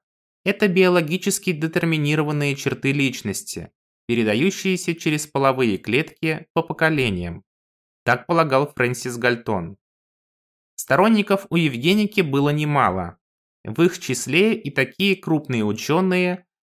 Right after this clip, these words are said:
как антрополог и палеонтолог Осборн.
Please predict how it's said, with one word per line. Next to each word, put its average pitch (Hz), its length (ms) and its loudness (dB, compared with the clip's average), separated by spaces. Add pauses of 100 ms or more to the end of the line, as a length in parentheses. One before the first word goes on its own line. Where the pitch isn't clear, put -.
как 196 260 -2
антрополог 170 840 2
и 185 120 2
палеонтолог 156 920 0 (240)
Осборн. 95 600 -2